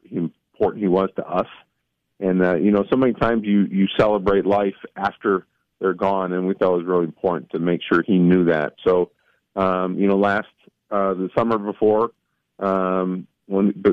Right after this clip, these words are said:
he passed away, we went to the, uh, it was in August, we went to the nursing home he was at, and we took the actual bench, and we did create a bronze, David Deming, our, who does all our statues, created a bronze replica drum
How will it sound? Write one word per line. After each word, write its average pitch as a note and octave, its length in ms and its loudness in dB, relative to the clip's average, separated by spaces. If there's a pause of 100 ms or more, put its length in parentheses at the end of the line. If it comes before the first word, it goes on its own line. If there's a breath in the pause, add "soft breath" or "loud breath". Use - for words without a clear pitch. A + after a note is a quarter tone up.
he G2 140 2
passed F2 340 -2
away, F2 320 2
we G2+ 120 0
went F2+ 300 -2
to F#2 140 2
the, F2+ 220 2
uh, F2 100 0
it F2+ 40 -2
was F2 120 -4
in E2+ 100 -8
August, F#2+ 400 -2 (120)
we F#2 80 -8
went F2+ 200 -2 (100)
to F#2 180 2 (500)
the G2+ 60 2
nursing C3 360 2
home B2 220 2
he A#2+ 60 4
was A2+ 180 2
at, A2 360 0
and F#2+ 100 -12
we F#2+ 140 -8 (220)
took A2 220 -14
the F2+ 200 0
actual A2 320 0
bench, A2 320 -2 (720)
and F#2+ 140 -4
we F#2+ 120 2
did G2 340 0 (340 soft breath)
create G#2 260 2
a F#2 80 2
bronze, G#2 520 0 (160)
David G#2 320 0
Deming, A#2 440 -2
our, F#2 260 0 (280)
who G#2+ 60 -10
does G2 220 0
all F#2+ 120 2
our F#2+ 140 -2
statues, F2+ 560 -4 (160)
created F2+ 280 0
a D2 60 -2
bronze F2+ 420 -2
replica F2 420 -2
drum E2 440 -2